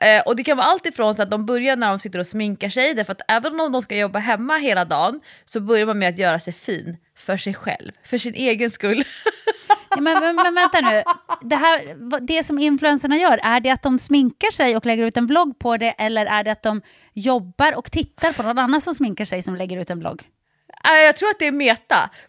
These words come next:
Speaker 1: För jag tror att också deras egen sminkning sen blir en, eh, ett inlägg. <laughs>
Speaker 2: Oj, oj, oj. Nej, men jag känner, du vet, ibland fuskar man lite grann i den här influencervärlden och, och liksom försöker vara med lite där och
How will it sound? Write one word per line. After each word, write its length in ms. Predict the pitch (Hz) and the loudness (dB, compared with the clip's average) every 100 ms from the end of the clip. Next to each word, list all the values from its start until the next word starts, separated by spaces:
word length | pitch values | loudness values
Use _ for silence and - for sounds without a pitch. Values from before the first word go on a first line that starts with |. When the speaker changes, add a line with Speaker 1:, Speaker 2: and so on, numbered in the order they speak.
| - | 0
Speaker 1:
För 60 | |
jag 100 | 277 | 0
tror 180 | 277 349 | 2 -2
att 120 | 339 | 0
också 260 | 277 - 269 | -2 -2 -2
deras 220 | 247 254 | 0 -2
egen 360 | 269 262 277 294 | 0 -2 -2 -6
sminkning 540 | 285 240 240 311 233 | -6 -6 -6 -8 -6
sen 300 | - 190 196 | -2 -2 -2
blir 360 | 190 180 185 - - | -4 -2 -4 -4 -4
en, 300 | 185 190 185 | -4 -2 0
eh, 400 | 180 175 170 185 - - | 2 2 2 -4 -12 -10
ett 160 | 220 | -8
inlägg. 460 | 185 185 185 196 294 - - | -6 -4 -4 -4 -8 -12 -16
<laughs> 220 | - 247 | -18 -12
Speaker 2:
Oj, 220 | 233 214 - | -10 -10 -10
oj, 140 | 71 - | -10 -6
oj. 100 | - - - - - - 415 - - 403 | -8 -4 -4 0 -2 2 0 0 -6 -2
Nej, 100 | 285 | 2
men 120 | 302 | 2
jag 200 | 311 359 | 2 0
känner, 500 | - 339 294 269 240 | 0 2 2 2 -2
du 160 | 226 294 | -2 -2
vet, 360 | 311 277 - - | 0 -2 -4 -8
ibland 360 | 294 311 294 | -2 0 0
fuskar 480 | - 320 - - 302 | -2 -6 -6 -4 -2
man 140 | 269 254 | 0 0
lite 220 | 247 240 | -4 -4
grann 160 | 220 220 | -4 -2
i 40 | |
den 60 | 220 | -4
här 100 | 226 | -4
influencervärlden 960 | 220 - 214 - 226 247 233 180 180 | -6 -6 -6 -4 -2 0 0 -2 -6
och, 320 | 208 208 - 208 202 202 | -8 -10 -10 -8 -4 -2
och 280 | 202 202 - - - - | -2 -2 -4 -16 -20 -8
liksom 320 | 233 226 240 | -6 -2 -2
försöker 400 | 226 240 247 - | -2 -2 -2 0
vara 100 | 240 | 0
med 420 | 254 262 330 320 | 2 4 4 2
lite 260 | 285 247 - | 2 -2 -2
där 280 | 202 202 202 | 0 2 2
och 220 | 208 202 | 2 2